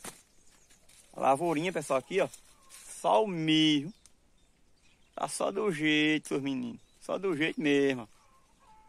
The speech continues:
Tem um amigo meu aqui em Irismar, aqui na Serra Laranjeira, pessoal. Aqui no município de Fagundes aqui, ó. Como vocês podem ver, pessoal.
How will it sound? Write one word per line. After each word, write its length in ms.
Tem 120
um 40
amigo 260
meu 80
aqui 140
em 240
Irismar, 380
aqui 100
na 80
Serra 180
Laranjeira, 420
pessoal. 320
Aqui 100
no 60
município 380
de 60
Fagundes 420
aqui, 300
ó. 80
Como 100
vocês 140
podem 220
ver, 140
pessoal. 380